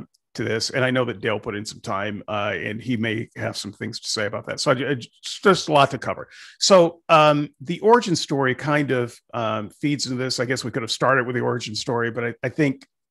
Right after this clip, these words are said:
uh, it was more interesting to start this way. Um, Satan, um, you know, just going with a kind of a typical origin story, I, I would say first and foremost, eh, with my Christian hat on,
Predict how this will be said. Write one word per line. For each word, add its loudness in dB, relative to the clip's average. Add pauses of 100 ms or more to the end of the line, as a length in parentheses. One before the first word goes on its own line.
(140)
uh, -2
it -10
was -4
more -2
interesting -8
to -8
start -2
this -6
way. 0 (640)
Um, 4 (140)
Satan, 2 (400)
um, -4 (400)
you -8
know, -4
just -6
going 2
with -2
a -6
kind -4
of -6
a -6
typical -8
origin -8
story, -6
I, 0
I 4
would 2
say -2
first -6
and -8
foremost, -2
eh, -6
with -10
my -8
Christian -4
hat -2
on, -4